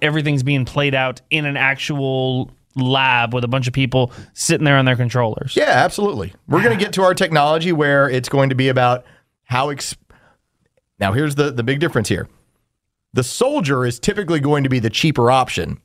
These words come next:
Speaker 2: but there will be the, "All right, let's use this option. Let's, let's use the Iron Man option to get this thing done."
Speaker 1: So then how do you actually kill each other?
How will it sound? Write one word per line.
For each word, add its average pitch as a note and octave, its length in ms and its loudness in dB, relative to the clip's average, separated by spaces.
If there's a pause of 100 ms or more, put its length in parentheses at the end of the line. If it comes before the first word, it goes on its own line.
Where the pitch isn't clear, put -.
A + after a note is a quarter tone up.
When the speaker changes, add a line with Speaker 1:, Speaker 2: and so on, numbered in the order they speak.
(420)
Speaker 2:
but C#3 340 0
there C#3 160 0
will F3+ 300 2
be D#3 200 2
the, C#3 260 2
"All C#3 180 4
right, A#2+ 180 4
let's B2+ 240 0
use A2+ 240 2
this A2+ 240 2
option. F2+ 420 -2
Let's, C#3+ 280 -4
let's A3+ 200 0
use A#3+ 140 0
the G3+ 160 -2
Iron D#3 380 2
Man A#2+ 260 2
option G#2 580 0
to B2 120 0
get B2 140 2
this A#2 140 0
thing G#2+ 200 2
done." F2+ 280 0 (1200)
Speaker 1:
So - 140 0
then C#3 160 2
how C#3 180 2
do C#3 80 0
you C3 120 2
actually A#2+ 320 0
kill C3 300 0
each A#2+ 240 -2
other? - 380 -6